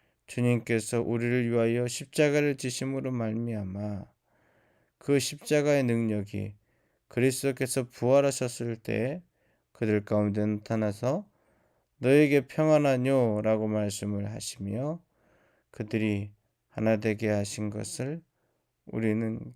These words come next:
기억할 수밖에 없는 자라는 것을 말씀은 말하고 있습니다. 우리에게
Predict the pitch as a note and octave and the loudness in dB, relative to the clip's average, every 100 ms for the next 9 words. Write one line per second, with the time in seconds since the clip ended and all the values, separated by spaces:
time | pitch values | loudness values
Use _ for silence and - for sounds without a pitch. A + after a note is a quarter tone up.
0 | - - B2 C3 - B2+ B2 - C3 C3 | -14 -2 0 0 -2 -4 -4 -6 -8 -8
1 | _ _ _ _ _ - A2 G#2 C3+ B2 | _ _ _ _ _ -4 -4 0 2 4
2 | A#2 A#2 A#2 A2+ A2+ A2 A2 G#2 G2+ F#2+ | 2 0 0 0 -2 -2 -2 -2 -2 -4
3 | F#2+ F#2+ F#2+ - B2 C#3 - _ _ _ | -6 -8 -10 -8 -8 -8 -14 _ _ _
4 | _ - A#2 - A2+ - - - - - | _ -12 -10 -10 -8 -10 -10 -12 -14 -14
5 | - G1+ - - - - _ _ _ _ | -12 -14 -14 -16 -18 -20 _ _ _ _
6 | _ _ _ _ _ _ _ _ _ _ | _ _ _ _ _ _ _ _ _ _
7 | _ _ _ _ _ _ _ _ G#2+ G#2+ | _ _ _ _ _ _ _ _ -2 2
8 | A#2 G#2+ G2+ G2 G2 A2 | 2 2 -2 -6 -6 -12